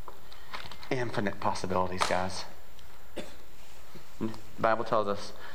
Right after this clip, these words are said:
that God's mercies are new every single morning. New start, fresh start. You wake up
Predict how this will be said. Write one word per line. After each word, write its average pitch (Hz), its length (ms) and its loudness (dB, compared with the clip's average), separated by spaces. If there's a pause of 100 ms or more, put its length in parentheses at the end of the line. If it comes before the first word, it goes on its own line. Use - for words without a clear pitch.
(220)
that 104 80 2
God's 101 320 2
mercies 101 360 2
are 90 220 4
new 123 280 2 (380)
every 107 440 4
single 110 340 2
morning. 101 240 2 (1300)
New 120 100 2
start, - 460 0 (240)
fresh - 260 0
start. - 440 0 (260)
You 110 100 2
wake 113 220 0
up 107 340 2